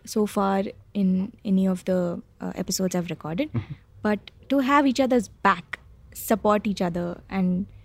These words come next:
Speaker 1: I think you're my biggest cheerleader.
Speaker 2: Hmm.
Speaker 1: I mean, so many days I would, every day I think almost, I would hear great things from you. That really helps my confidence. And for a, for an overthinker, it's not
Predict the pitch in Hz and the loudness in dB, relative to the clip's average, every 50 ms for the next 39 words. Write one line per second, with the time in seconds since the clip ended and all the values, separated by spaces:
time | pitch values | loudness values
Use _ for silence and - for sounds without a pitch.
0 | - - - 220 - 233 226 226 214 214 226 233 233 202 180 196 185 220 185 - | -20 -8 -6 2 4 6 8 8 8 8 8 8 6 6 4 4 2 2 0 0
1 | - - - 254 220 196 190 196 - 240 226 - - - - - - - - - | -4 -2 2 2 4 4 4 6 8 8 8 6 4 -2 -6 -14 -20 -20 -20 -20
2 | - - 190 190 190 185 190 - - 262 247 247 240 240 233 208 208 202 196 196 | -10 -4 0 2 2 2 2 4 4 6 8 8 8 8 8 6 6 4 4 4
3 | 202 196 180 196 190 180 - - - 196 185 202 208 214 208 180 190 185 175 170 | 2 0 2 0 -2 -2 -4 -4 -6 -4 0 0 0 2 4 4 4 4 2 0
4 | - 185 175 175 180 175 175 170 180 185 - - - - - 190 180 185 185 180 | -2 -4 -4 -2 -2 -4 -2 -2 -4 -4 -6 -8 -12 -6 -4 -2 -2 0 0 0
5 | 196 185 175 175 170 - _ _ _ _ _ _ _ _ _ _ 196 196 202 202 | 0 0 0 0 -2 -6 _ _ _ _ _ _ _ _ _ _ 0 2 2 2
6 | 196 - 208 208 - - 220 202 185 185 185 190 220 240 226 - - 233 247 247 | 2 2 2 0 2 2 0 0 2 2 0 0 0 -2 -2 0 2 6 6 8
7 | 247 247 214 214 196 202 - - - - - - _ _ _ _ _ _ _ 220 | 8 6 4 2 0 -2 -2 -8 -12 -12 -12 -14 _ _ _ _ _ _ _ 0
8 | 202 190 196 - 202 196 190 - 196 185 190 185 190 - - _ 180 170 165 165 | 0 0 0 2 2 2 2 2 0 0 0 -2 -2 -4 -8 _ -6 -6 -4 -4
9 | 175 180 180 - 202 190 202 196 - _ - - 220 214 226 240 - 233 247 226 | -4 -4 -4 -2 -2 -2 -2 -4 -6 _ -4 0 2 2 2 4 6 4 6 8
10 | 233 240 240 240 202 180 - 170 165 175 180 - - 190 185 | 6 6 6 4 0 0 0 -2 -4 -4 -4 -2 -2 -2 -2